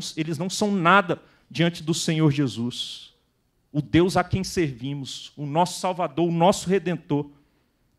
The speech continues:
Meus irmãos, é interessantíssimo nós olharmos para essas curas acontecendo e como o evangelista Mateus faz a ligação, ele cita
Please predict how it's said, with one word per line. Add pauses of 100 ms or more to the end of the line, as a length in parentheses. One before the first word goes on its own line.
(220)
Meus
irmãos, (720)
é
interessantíssimo (400)
nós
olharmos
para
essas
curas
acontecendo (420)
e
como
o
evangelista
Mateus (100)
faz
a
ligação,
ele
cita